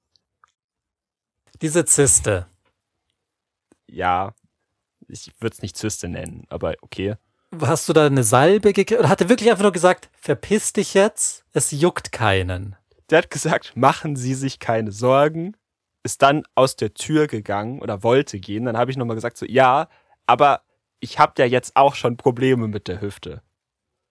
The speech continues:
Speaker 2: Dann ist er nochmal hingegangen, hat ganz kurz geguckt, ob meine Hüfte passt. Passt. Und
Speaker 1: Ja,
Speaker 2: dann
Speaker 1: ich kann das nicht
Speaker 2: ist er
Speaker 1: glauben.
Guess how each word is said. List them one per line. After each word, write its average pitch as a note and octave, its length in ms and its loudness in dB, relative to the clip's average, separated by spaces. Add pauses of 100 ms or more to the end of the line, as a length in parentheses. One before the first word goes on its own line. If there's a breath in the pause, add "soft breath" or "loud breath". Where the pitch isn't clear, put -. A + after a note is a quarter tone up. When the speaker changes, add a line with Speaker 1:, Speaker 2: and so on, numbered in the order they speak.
(520)
Speaker 2:
Dann B2 120 0
ist B2+ 80 0
er C3+ 80 4
nochmal A#2+ 300 0
hingegangen, E3+ 640 0 (800)
hat - 180 -2
ganz C#3 240 2
kurz C#3 200 -4
geguckt, - 320 -4
ob C3 100 -4
meine A2+ 220 -2
Hüfte C3+ 400 -2 (100)
passt. - 580 0 (960)
Passt. - 560 -2 (1400 soft breath)
Und C3 100 -4
Speaker 1:
Ja, A#2+ 60 0
Speaker 2:
dann B2+ 280 4
Speaker 1:
ich B2+ 100 -8
kann D#3+ 340 -2
das E3 240 2
nicht C#3 140 -4
Speaker 2:
ist C3+ 40 2
er C3 60 4
Speaker 1:
glauben. B2 180 2